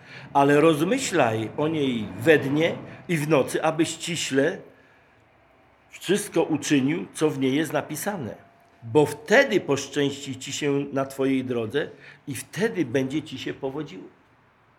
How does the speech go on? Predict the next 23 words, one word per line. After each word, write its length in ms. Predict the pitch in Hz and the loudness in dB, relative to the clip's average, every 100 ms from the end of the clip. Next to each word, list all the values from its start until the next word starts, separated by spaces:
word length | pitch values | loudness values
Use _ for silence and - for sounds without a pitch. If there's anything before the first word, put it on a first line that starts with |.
| _ _ _ _ _ _ _ _ _ _ _ _ _ | _ _ _ _ _ _ _ _ _ _ _ _ _
A 100 | 147 | -8
więc 480 | 139 147 - - - | -4 -4 -6 -14 -14
nie 140 | 135 139 | -8 -6
tylko, 340 | 165 208 185 | -6 -4 -4
że 120 | 123 | -2
ma 160 | 123 120 | -2 -4
być 180 | 117 107 | -6 -8
mężny, 540 | 123 131 135 127 139 | -6 -6 -8 -12 -12
mocny, 480 | 127 123 113 - 123 147 - _ | -10 -10 -10 -14 -18 -18 -20 _
ale 320 | 110 113 120 | -16 -12 -10
również 580 | 123 139 135 131 120 - - _ | -10 -10 -8 -10 -10 -14 -20 _
musi 440 | 120 131 156 156 123 | -10 -4 -4 -6 -14
przestrzegać 680 | - 117 - - 123 117 113 | -14 -14 -12 -8 -6 -8 -10
całego 420 | - 117 120 123 | -14 -10 -8 -8
zakonu, 520 | 117 117 - 127 120 120 - _ _ _ | -10 -10 -10 -8 -8 -10 -16 _ _ _
który 360 | - 135 123 113 - - | -8 -4 -2 -4 -8 -10
Pan 280 | 131 135 123 | -6 -6 -6
Bóg 160 | 127 - - _ _ _ | -8 -10 -20 _ _ _
poprzez 380 | 143 135 139 113 | -10 -8 -8 -6
Mojżesza 520 | 120 113 113 110 123 110 - _ _ | -6 -6 -6 -10 -12 -18 -20 _ _
dał 220 | 110 107 104 | -6 -6 -6
ludowi. 360 | 101 95 95 - _ _ _ _ _ _ _ _ _ _ _ _ _ _ _ _ _ _ _ _ _ _ _ _ | -10 -12 -16 -18 _ _ _ _ _ _ _ _ _ _ _ _ _ _ _ _ _ _ _ _ _ _ _ _
I 260 | 180 180 | -4 -2